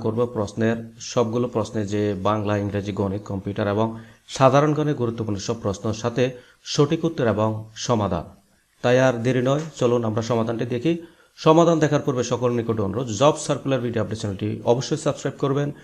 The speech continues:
এবং বেল আইকনটি ক্লিক করবেন, যাতে নতুন নতুন ভিডিও আপলোড হওয়ার সাথে সাথে আপনারা নোটিফিকেশন পেয়ে যান। তো এক নং হচ্ছে, if a man is worth his salt, he is a valuable employee। অ্যান্সার হচ্ছে ঘ। বিশ্বের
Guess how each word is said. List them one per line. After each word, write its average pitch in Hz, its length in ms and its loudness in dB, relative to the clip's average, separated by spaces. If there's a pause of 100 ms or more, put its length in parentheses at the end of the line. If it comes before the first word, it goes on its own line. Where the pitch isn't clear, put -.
(340)
এবং 120 140 6 (240)
বেল 139 200 4
আইকনটি 120 300 -2
ক্লিক 117 200 -4
করবেন, 107 280 0
যাতে 113 200 2 (540)
নতুন 127 300 4
নতুন 143 240 2
ভিডিও 107 220 2
আপলোড 98 240 -4
হওয়ার 95 200 -2
সাথে 113 220 -4
সাথে 135 220 -2
আপনারা 117 280 0
নোটিফিকেশন 90 460 -6 (120)
পেয়ে 98 200 2
যান। - 140 -8 (720)
তো - 40 0 (100)
এক 120 100 -2
নং 156 140 4
হচ্ছে, 165 200 4 (520)
if 185 100 6 (200)
a - 20 8 (120)
man 92 180 6 (200)
is 123 80 4 (160)
worth 160 380 10 (100)
his 143 140 8 (120)
salt, 95 320 6 (140)
he 131 80 4 (200)
is 131 120 4 (720)
a 113 40 8 (240)
valuable 113 480 6
employee। 82 360 -2 (260)
অ্যান্সার 110 300 0
হচ্ছে 113 220 0 (320)
ঘ। - 20 0 (1600)
বিশ্বের 143 420 8